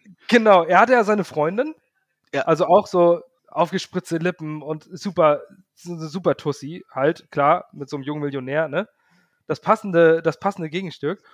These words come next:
Speaker 1: Und diese haben sich dann irgendwann getrennt. Und seine Ex-Freundin ist jetzt mit Dex Milne, einem, ähm,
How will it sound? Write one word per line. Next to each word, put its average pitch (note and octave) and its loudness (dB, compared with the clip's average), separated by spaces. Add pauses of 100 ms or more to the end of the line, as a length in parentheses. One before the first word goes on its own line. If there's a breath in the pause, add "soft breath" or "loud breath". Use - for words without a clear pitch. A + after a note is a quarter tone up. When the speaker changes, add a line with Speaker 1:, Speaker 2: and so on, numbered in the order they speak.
(220 soft breath)
Speaker 1:
Und D#3 -12
diese G3+ -6
haben F#3+ -2
sich D#3+ -20
dann F3+ -4
irgendwann D#3+ -6
getrennt. C#3 -6 (500)
Und D3+ -2
seine D3+ 0
Ex-Freundin G3 -4
ist E3+ -8
jetzt E3+ -8
mit D#3 -10
Dex E3 -2
Milne, G3+ 0 (400)
einem, C#3+ -4
ähm, C3+ -2